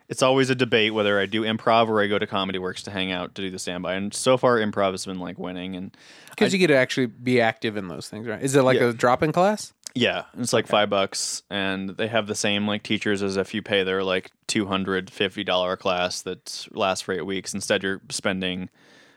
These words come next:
Speaker 1: forty bucks maybe over those eight weeks, that just paying five dollars each time. Um, so it's just, it, like, makes a lot more sense to me to pay for that class
Speaker 2: Are they, like,
Speaker 1: than
Speaker 2: teaching lessons, or is it just like, "Hey, we're jumping in and doing scenes or doing the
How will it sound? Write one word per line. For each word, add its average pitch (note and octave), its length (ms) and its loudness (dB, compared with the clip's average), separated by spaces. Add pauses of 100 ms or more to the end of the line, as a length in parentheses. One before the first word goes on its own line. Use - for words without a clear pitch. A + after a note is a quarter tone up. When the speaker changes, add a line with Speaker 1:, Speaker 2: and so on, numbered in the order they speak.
Speaker 1:
forty G2+ 340 0
bucks F#2 360 0
maybe G2 300 -2
over F#2 260 0
those F#2 400 -2 (200)
eight G2+ 160 0
weeks, F#2+ 420 -6
that - 140 -2 (240)
just - 260 -6
paying F#2+ 260 -4
five G2 220 -2
dollars F#2 320 0
each F#2 140 -10
time. F#2+ 340 -6 (640)
Um, F2+ 520 2 (220)
so C#3+ 160 4
it's D3 100 2
just, D3+ 280 -2
it, B2 200 -4
like, A#2+ 220 2
makes A2+ 200 0
a A2+ 40 0
lot G#2 120 2
more G2 120 -6
sense F#2 240 -6
to G2+ 80 -10
me F#2+ 100 -6
to F2+ 140 -6 (400)
pay G#2 140 -4
for F#2 140 -6
that F#2 200 -2
class D3+ 160 2
Speaker 2:
Are D#3 40 4
they, D3 100 6
like, A#2+ 160 2
Speaker 1:
than F#2+ 80 -6
Speaker 2:
teaching C#3+ 360 0
lessons, G#3 420 2
or D3 100 6
is C3 100 4
it B2+ 80 4
just B2+ 220 -2
like, A#2 220 2
"Hey, D3+ 240 2
we're B2 120 0
jumping B2+ 360 0
in A#2+ 160 2
and A2+ 160 0
doing A2+ 320 0
scenes A2+ 460 -2
or G#2 180 0
doing A2+ 360 -2
the G#2+ 280 -4